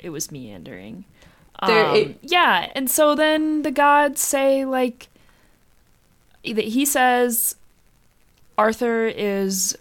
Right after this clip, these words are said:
Speaker 1: gonna release Amit, and they're like, "That's a heavy accusation," and I'm like, "Okay, so then look into it."
Speaker 2: Yes. I had a lot of questions about this, and I, I think that part of it, part of my interpretation was,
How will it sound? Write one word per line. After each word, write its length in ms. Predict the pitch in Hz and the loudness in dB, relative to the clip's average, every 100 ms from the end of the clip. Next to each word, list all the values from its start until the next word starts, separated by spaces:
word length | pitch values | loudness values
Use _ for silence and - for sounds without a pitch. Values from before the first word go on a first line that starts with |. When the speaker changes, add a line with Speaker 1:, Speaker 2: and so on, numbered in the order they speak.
| 196 | -6
Speaker 1:
gonna 180 | 190 185 | -4 -2
release 360 | 196 185 190 | -4 -4 -6
Amit, 500 | - 170 160 151 156 - - | -6 -6 -6 -6 -8 -12 -10
and 160 | 180 | -6
they're 120 | 180 175 | -4 -2
like, 240 | 170 170 | -4 -4
"That's 220 | 175 175 | -4 -4
a 40 | 185 | -4
heavy 300 | 185 185 175 | -4 -2 -2
accusation," 800 | 175 196 170 170 165 - 139 151 | -2 -6 -6 -4 -4 -6 -8 -10
and 120 | 160 | -8
I'm 120 | 165 | -8
like, 300 | 165 160 - _ _ _ _ _ _ _ - | -8 -10 -14 _ _ _ _ _ _ _ -8
"Okay, 200 | 240 302 | -2 0
so 140 | 294 | 2
then 200 | 247 240 | 2 2
look 300 | 185 233 302 | 2 2 2
into 360 | 208 302 220 - | -2 0 -2 -4
it." 260 | 82 - - - | -10 -14 -16 -6
Speaker 2:
Yes. 520 | 180 180 170 - - - _ _ _ _ - | 0 0 0 -2 -2 -8 _ _ _ _ 0
I 600 | 220 262 285 294 294 - _ _ - | 2 6 6 6 4 -2 _ _ -10
had 200 | - 233 | 0 2
a 40 | 202 | 4
lot 280 | 180 170 165 | 4 4 2
of 100 | - | -2
questions 440 | - - 175 185 | -4 -4 -6 -6
about 280 | 185 - - | -2 -4 -2
this, 380 | - 190 - - | -6 -2 -2 2
and 100 | 202 | 2
I, 200 | 190 175 - - | 4 0 -2 0
I 80 | |
think 400 | 208 - 247 269 | 0 0 2 4
that 220 | - 285 - | 4 2 0
part 280 | - 190 | 0 2
of 140 | 185 180 | 2 2
it, 280 | 180 - - _ _ _ _ _ _ - | 0 0 -8 _ _ _ _ _ _ -2
part 180 | 233 | 2
of 60 | 285 | 6
my 120 | 233 | 6
interpretation 720 | 190 190 180 175 165 - 175 | 4 2 -4 -4 -4 -2 -2
was, 360 | 165 151 151 | -2 -2 -4